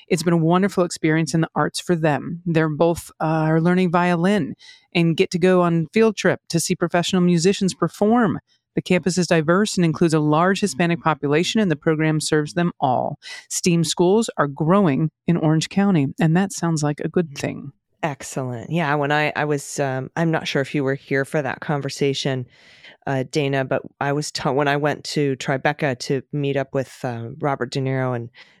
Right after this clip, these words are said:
Speaker 2: that whole group, I talked to Steven Van Zandt. He's, you know, the guitarist for E Street Band who gave,
Speaker 1: Mm-hmm.
Speaker 2: uh, Jamie Raskin his <laughs> headscarves when he was going through chemo, which was amazing.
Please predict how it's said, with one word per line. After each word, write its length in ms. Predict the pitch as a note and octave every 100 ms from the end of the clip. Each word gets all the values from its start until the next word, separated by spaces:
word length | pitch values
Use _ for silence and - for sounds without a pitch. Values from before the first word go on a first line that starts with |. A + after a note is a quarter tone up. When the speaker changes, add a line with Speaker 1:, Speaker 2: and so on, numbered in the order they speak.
| -
Speaker 2:
that 120 | C#3
whole 240 | - D3+ B2+
group, 400 | - A2+ G#2+ - - - - - -
I 100 | D#3+
talked 300 | - C#3+ -
to 60 | D#3+
Steven 400 | - E3+ C#3+ C3
Van 200 | C#3 B2+
Zandt. 340 | - E3+ - -
He's, 380 | - C#3+ - -
you 80 | D3
know, 60 | B2
the 100 | B2+
guitarist 440 | D3 C#3+ B2+ B2+
for 80 | -
E 100 | -
Street 260 | - B2+ -
Band 360 | D3+ C#3+ C#3 C3+
who 100 | C3
gave, 220 | C#3 B2+
Speaker 1:
Mm-hmm. 400 | E3+ D3 D#3+ F3+
Speaker 2:
uh, 80 | C3+
Jamie 300 | C#3 D3 C3+
Raskin 380 | C#3 C3 - C3+
his 120 | C#3+ -
<laughs> 60 |
headscarves 640 | D3+ B2+ - D#3+ D3+ D3+ - - - -
when 100 | -
he 100 | D3+
was 120 | D3+ -
going 200 | C#3 C#3+
through 140 | C#3+
chemo, 360 | - C#3 C3 C3+
which 180 | C3 -
was 120 | C#3
amazing. 540 | C#3+ D3 C#3 C#3+ D#3